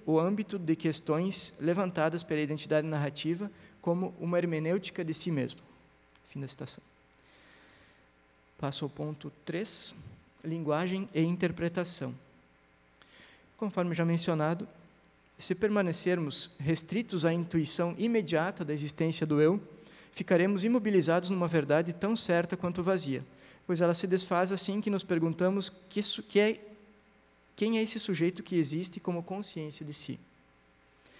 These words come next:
A partir do momento em que o ego passa para o campo reflexivo, aquela primeira verdade já não tem nada o que ensinar. A pergunta é, como pode o ego consciente conhecer a si mesmo? O sujeito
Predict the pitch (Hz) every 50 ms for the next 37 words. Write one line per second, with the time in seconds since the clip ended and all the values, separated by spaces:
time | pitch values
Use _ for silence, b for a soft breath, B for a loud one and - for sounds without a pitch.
0 | B B B B B 170 175 185 180 180 233 220 240 220 185 165 156 160 160 -
1 | 160 151 143 156 143 139 139 147 160 156 139 - - 143 147 156 - - 131 -
2 | 139 139 139 - 147 147 143 156 131 139 139 - 147 143 - - - - 190 202
3 | 170 135 - - - B B B B B B B B B B 165 - 202 196 202
4 | 190 - 175 170 175 175 160 170 156 147 156 160 160 156 165 160 165 160 156 165
5 | 160 151 143 143 147 147 - 151 147 - 185 165 135 120 - - - - _ _
6 | _ _ _ _ _ _ _ b b b b b b b b 175 - 196 185 185
7 | 220 226 226 220 175 139 117 127 - - - - - - - - - _ _ -
8 | - 240 277 277 - 208 208 220 202 208 170 160 156 170 185 175 185 180 165 -
9 | - - - - - - - 165 170 170 - - - 156 165 190 208 - - 165
10 | - 180 165 165 156 147 - 185 180 170 165 - - 156 147 151 175 170 139 127
11 | 135 - - - - _ _ _ _ _ _ _ _ b b b b b b b
12 | b b b - 214 190 - - 226 160 151 160 170 175 175 - 208 180